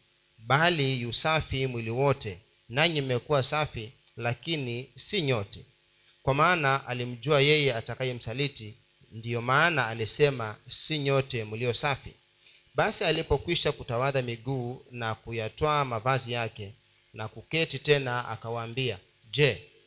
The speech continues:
mumeelewa na hayo niliyowatendea? Ninyi mnaniita mwalimu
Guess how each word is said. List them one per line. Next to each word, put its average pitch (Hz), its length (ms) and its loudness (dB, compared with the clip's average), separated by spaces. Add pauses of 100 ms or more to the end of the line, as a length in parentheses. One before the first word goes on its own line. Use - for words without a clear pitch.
mumeelewa 131 760 2
na 131 140 -2
hayo 139 340 2
niliyowatendea? 123 960 0 (560)
Ninyi 170 480 4
mnaniita 131 640 0
mwalimu 120 560 -2